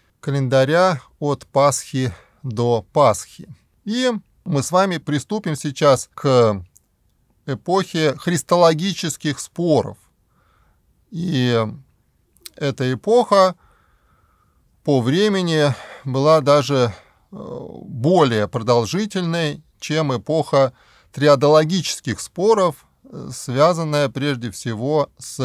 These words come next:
ересью арианства, который извратил учение о Святой Троице. И так же, как и догмат о Пресвятой Троице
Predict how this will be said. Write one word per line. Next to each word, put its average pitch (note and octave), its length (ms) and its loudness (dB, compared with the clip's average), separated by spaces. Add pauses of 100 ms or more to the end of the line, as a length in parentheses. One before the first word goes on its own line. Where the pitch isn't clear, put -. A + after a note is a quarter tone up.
(140)
ересью B2+ 840 -6
арианства, C3+ 920 0 (960)
который D3 500 -2
извратил C3 760 -2 (100)
учение D3 720 -6 (120)
о C#3+ 180 -2
Святой B2 540 -6
Троице. C#3 800 -4 (1400)
И D#3 500 2 (1500)
так E3 280 6
же, C3+ 260 0
как - 460 4 (140)
и C3 360 2 (1800)
догмат B2+ 720 0
о C#3 280 4
Пресвятой B2+ 540 -4
Троице G3 760 0